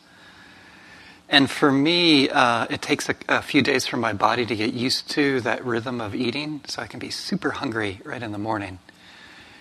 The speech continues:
And I remember towards the beginning of the retreat, in the early morning, I'd done the early morning sit and some walking meditation, super hungry.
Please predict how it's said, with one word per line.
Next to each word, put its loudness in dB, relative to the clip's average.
And -4
I 4
remember 4
towards 2
the -2
beginning 2
of -4
the 2
retreat, 0
in -8
the -6
early -4
morning, -2
I'd -4
done -4
the -8
early -8
morning -8
sit 4
and -2
some -4
walking 2
meditation, -4
super -6
hungry. -2